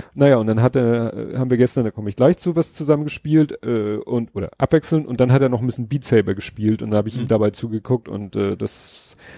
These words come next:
Speaker 1: hat mich schon wieder total geflasht, dazu zu gucken. Und, äh, ich, d-, ne, ich hatte dieses Thema vor Augen und dachte mir, „Und da spielt Ole auf Expert und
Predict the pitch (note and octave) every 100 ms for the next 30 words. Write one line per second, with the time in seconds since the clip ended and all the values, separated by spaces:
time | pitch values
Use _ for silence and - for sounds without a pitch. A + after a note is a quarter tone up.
0 | - C3+ A#2 - A#2 A2 - A2 A#2 G#2
1 | G#2 G#2+ - _ - - - B2 B2 A#2+
2 | - - A#2 - B2+ - A#2+ - - A2+
3 | A2 A2 A2+ A#2 B2 B2+ B2+ C3+ - -
4 | - - - D3 D#3 B2 C#3+ C#3+ C3 B2
5 | B2 - D3 C#3+ - C3 B2 C3+ A#2+ A2+
6 | G#2+ A2 A2+ G2+ G2+ - - G#2+ - G#2
7 | G#2+ G#2 - A2+ G#2+ - G#2 - - -
8 | G2 G2+ - G2+ F#2